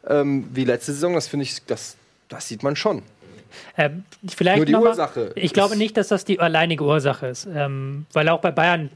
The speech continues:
Speaker 2: Schlüsselspieler nicht gespielt haben oder, äh, wenig gespielt haben bei der E M und weil sie trotzdem auch noch eine Nicht-E M, eine gute Nicht-E M Mannschaft aufbieten könnten. Und Spieler wie Kimmich, die sehr viel gespielt haben bei der E M, sind ja noch die Leistungsträger eigentlich.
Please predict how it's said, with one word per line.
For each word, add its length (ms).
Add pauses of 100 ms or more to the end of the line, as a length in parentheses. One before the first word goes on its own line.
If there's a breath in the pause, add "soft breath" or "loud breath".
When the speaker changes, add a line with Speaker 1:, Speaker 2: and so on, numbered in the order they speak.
(140)
Speaker 2:
Schlüsselspieler 560
nicht 200
gespielt 320
haben 160
oder, 340
äh, 100
wenig 220
gespielt 300
haben 180
bei 100
der 120
E 80
M 200
und 120
weil 120
sie 80
trotzdem 460
auch 120
noch 160
eine 180
Nicht-E 420
M, 160
eine 140
gute 200
Nicht-E 320
M 140
Mannschaft 320
aufbieten 420
könnten. 360 (480 loud breath)
Und 180
Spieler 300
wie 80
Kimmich, 420
die 180
sehr 180
viel 160
gespielt 280
haben 100
bei 120
der 100
E 60
M, 320
sind 160
ja 100
noch 160
die 80
Leistungsträger 640
eigentlich. 460